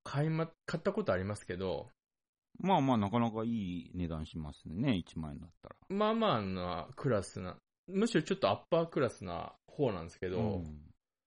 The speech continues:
Speaker 2: うん。
Speaker 1: でも結局iPhoneの録音の方がいい音取れますからね。
Speaker 2: ええ。
Speaker 1: 全然十分ですもんね、あれで。
Speaker 2: やっぱすごいんですね。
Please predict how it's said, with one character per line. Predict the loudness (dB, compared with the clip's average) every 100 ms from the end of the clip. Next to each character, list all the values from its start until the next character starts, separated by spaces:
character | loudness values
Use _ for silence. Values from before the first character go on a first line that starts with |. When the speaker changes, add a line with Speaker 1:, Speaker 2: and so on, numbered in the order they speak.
| _
Speaker 2:
う | -4
ん。 | 0
Speaker 1:
で | -2
も | -2
結 | -4 -2
局 | 0 4 4
iPhone | 4 2 0 0 -2
の | -4
録 | -2 -2 0 2
音 | 2 2 2
の | 0
方 | 0
が | 0
い | 0
い | 0
音 | -2 -6
取 | -6
れ | -4
ま | -4
す | -6
か | -12
ら | -16
ね。 | -20 -20 _ _ _ _ _ _ _ _ _ -6
Speaker 2:
え | 0 6 6 6
え。 | 2 -6 _ _ _ -10
Speaker 1:
全 | -4 -2 -2
然 | -2 -2 -2 -4 -8 -12
十 | -8 -2 0
分 | 0 -2 -4
で |
す | -12 -16
も | -16
ん | -10
ね、 | -6
あ | -6
れ | -6
で。 | -10 -16 _ _ _ _ _ _ _ -20 -18 -14 -14 -14 -18 -20 -20 _ _ _ -6
Speaker 2:
や |
っ | -4
ぱ | -4
す | -2
ご | 2 4
い | 4
ん | 0
で | -4
す | -6
ね。 | 0 2 2 0 -10